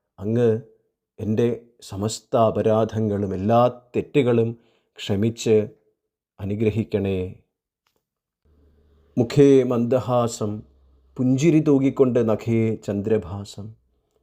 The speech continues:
നഖത്തിൽ ചന്ദ്രപ്രഭ ചൊരിഞ്ഞുകൊണ്ട്,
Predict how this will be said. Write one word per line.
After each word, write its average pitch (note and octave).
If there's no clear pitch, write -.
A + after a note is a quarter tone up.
നഖത്തിൽ C#3
ചന്ദ്രപ്രഭ C3+
ചൊരിഞ്ഞുകൊണ്ട്, A2+